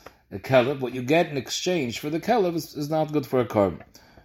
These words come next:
State in the Brisa, what happens? Nasun lo besnena chitim. The mezana gives the isha, the zoyne, chitim for an esnan,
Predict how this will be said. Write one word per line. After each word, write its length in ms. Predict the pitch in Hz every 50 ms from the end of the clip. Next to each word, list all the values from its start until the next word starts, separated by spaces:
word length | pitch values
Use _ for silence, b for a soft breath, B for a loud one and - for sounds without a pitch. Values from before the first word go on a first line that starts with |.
| b b b
State 200 | _ 156 185 202
in 60 | 190
the 80 | 165 143
Brisa, 360 | 139 147 170 190 170 - 143
what 140 | 143 185 180
happens? 460 | 151 165 180 175 - 156 139 127 117
Nasun 400 | 127 143 165 196 180 - 160 151
lo 100 | 151 147
besnena 560 | 135 131 127 113 - - 139 139 135 135 123 -
chitim. 520 | - 120 113 101 - 101 95 - - 104
The 420 | 120 131 131 131 135 135 135 135 139
mezana 460 | 147 143 139 165 185 208 202 185 156
gives 220 | 160 180 175 165
the 200 | 156 165 160 175
isha, 200 | 196 180 - 165
the 100 | 151 151
zoyne, 440 | 147 139 170 175 185 180 160 156 151
chitim 500 | 127 - - 170 170 156 - 147 135 120
for 160 | - - 127
an 120 | 123 117 117
esnan, 440 | 117 101 - - 107 104 110 156